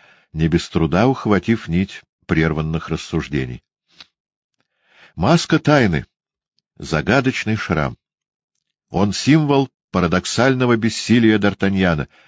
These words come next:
который преследует его и не может догнать, не может убить,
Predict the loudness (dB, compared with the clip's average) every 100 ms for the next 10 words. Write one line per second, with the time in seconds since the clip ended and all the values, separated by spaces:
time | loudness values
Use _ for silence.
0 | _ _ _ -6 0 2 2 2 -2 0
1 | 0 2 4 2 2 0 2 2 0 _
2 | _ _ -2 0 2 2 0 0 -2 0
3 | -4 -4 -10 _ _ _ _ -6 -2 2
4 | 2 2 2 2 0 0 -14